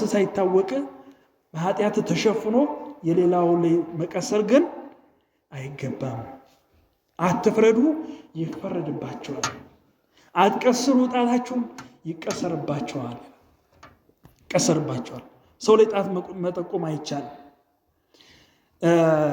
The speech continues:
ዮሐንስ ወንጌል ምዕራፍ ስምንት ቁጥር አስራ አምስት ላይ ክብር ይግባውና ጌታችን መድኃኒታችን ኢየሱስ ክርስቶስ «እናንተ ሥጋዊ ፍርድን ትፈርዳላችሁ» አለ።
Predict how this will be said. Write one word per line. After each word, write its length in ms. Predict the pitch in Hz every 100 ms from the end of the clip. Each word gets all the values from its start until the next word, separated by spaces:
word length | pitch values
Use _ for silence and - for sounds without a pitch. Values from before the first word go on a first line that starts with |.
| 135 131 - - _ _ _ _ _ _ _ _ _ _ _ _ _ _ _ _ _ _ -
ዮሐንስ 320 | 190 226 240
ወንጌል 320 | 240 208 214 202
ምዕራፍ 280 | 190 196 -
ስምንት 300 | 196 185 185
ቁጥር 180 | 196 175
አስራ 180 | 170 175
አምስት 280 | 165 175 -
ላይ 160 | 190 294 - - - - _ _ _ _ _ _ _ _ _ -
ክብር 200 | 196 214
ይግባውና 380 | 202 196 196 202
ጌታችን 460 | 180 180 190 185 190
መድኃኒታችን 640 | 185 185 185 180 180 - 180
ኢየሱስ 360 | 175 175 170
ክርስቶስ 480 | - 180 180 254 285 - - - - _ _ _ _ _ _ -
«እናንተ 440 | 196 226 240 233 269 277 277 - - -
ሥጋዊ 360 | - 202 214 233
ፍርድን 360 | 226 208 190 208
ትፈርዳላችሁ» 960 | 196 185 202 175 185 175 156 - - 170
አለ። 140 | 165